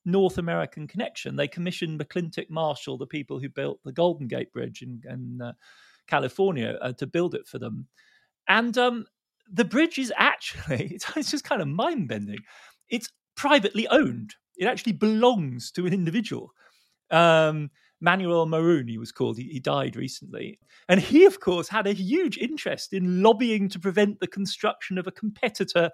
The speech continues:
publicly funded bridge. I mean, so much so that he actually pushed to have an amendment to the Constitution of the state of Michigan that would have made it virtually impossible for them to get planning permission to build a bridge.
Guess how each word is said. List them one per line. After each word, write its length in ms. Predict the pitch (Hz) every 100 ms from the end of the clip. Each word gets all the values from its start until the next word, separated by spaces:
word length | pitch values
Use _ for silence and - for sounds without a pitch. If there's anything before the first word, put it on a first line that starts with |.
| - - _ -
publicly 460 | 208 196 214 214
funded 480 | 208 202 220 196 165
bridge. 340 | 226 285 120
I 60 | 170
mean, 100 | 202
so 280 | - - 320
much 200 | 349 233
so 260 | - 196 170 - - -
that 120 | 220 208
he 140 | 277
actually 380 | 269 - - 233
pushed 480 | - 311 294 - -
to 100 | 190
have 160 | 196
an 100 | 214
amendment 600 | 196 196 233 277 247 208
to 100 | -
the 80 | 196
Constitution 880 | 190 294 294 - 285 - 320 - 190
of 80 | 143
the 80 | 151
state 340 | - 208 202
of 100 | 156
Michigan 520 | 170 285 247 139 - _ - - _
that 100 | -
would 120 | 190
have 80 | 185
made 240 | 196 190 190
it 120 | 190
virtually 400 | 196 190 - 170
impossible 600 | 160 - 185 196 143 131
for 120 | 160
them 160 | 156 147
to 100 | 147
get 200 | 151 -
planning 300 | 175 165 156
permission 380 | 151 127 - 127
to 80 |
build 280 | - 151 156
a 40 | 131
bridge. 260 | 139 131